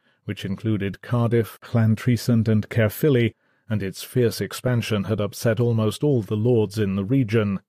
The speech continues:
The Despensers, and foremost Hugh the Younger, used their proximity to the king to ride roughshod over other lords' landed rights,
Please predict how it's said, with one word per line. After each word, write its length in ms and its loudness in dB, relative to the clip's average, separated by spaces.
The 100 0
Despensers, 840 -2
and 180 -10
foremost 580 -2
Hugh 260 -2
the 120 -4
Younger, 520 2
used 320 2
their 160 -2
proximity 640 -2
to 140 -6
the 100 -2
king 340 -2
to 140 -2
ride 400 0
roughshod 560 -2
over 320 -2
other 180 0
lords' 400 0
landed 460 0
rights, 480 -2